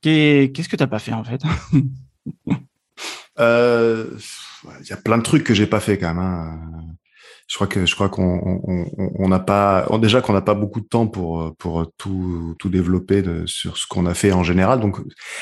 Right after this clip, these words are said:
Speaker 2: ça, euh, franchement, je dois te dire que, euh, je m'y attendais pas à cette question, parce qu'en général, on te dit, « Qu'est-ce que tu as fait, qu'est-ce que t'as fait dans la vie ? » C'est déjà une question qui fait peur au multipotentiel.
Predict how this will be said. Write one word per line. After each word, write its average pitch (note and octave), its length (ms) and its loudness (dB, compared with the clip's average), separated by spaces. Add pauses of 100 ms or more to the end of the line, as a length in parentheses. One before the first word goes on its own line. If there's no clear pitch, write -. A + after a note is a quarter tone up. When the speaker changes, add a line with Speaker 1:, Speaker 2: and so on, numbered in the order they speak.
Speaker 2:
ça, E3+ 220 4
euh, D#3 120 4
franchement, D#3+ 460 2
je B2 100 0
dois A2+ 140 2
te B2 100 0
dire C#3+ 240 -4
que, C3+ 80 0
euh, B2+ 300 0
je G2+ 100 -4
m'y G#2+ 60 0
attendais A#2+ 280 -2
pas E2+ 140 -8
à E2 60 -10
cette - 160 -16
question, F2+ 320 -8
parce F#2 160 -4
qu'en A2+ 80 0
général, C#3+ 240 4
on A2 80 2
te A2 80 0
dit, « A#2 240 0
Qu'est-ce C#3+ 180 0
que B2+ 120 -2
tu A#2 140 -4
as A2 60 0
fait, - 240 -12
qu'est-ce - 160 -6
que C3 80 -2
t'as B2+ 140 2
fait D3 100 2
dans B2 100 4
la A#2 120 4
vie ? » A2+ 180 -2
C'est G#2+ 140 -4
déjà G2 160 2
une G2 100 0
question G#2 280 -2
qui G2+ 120 -8
fait F#2+ 160 -4
peur G#2 280 2
au - 20 2
multipotentiel. F2+ 760 -2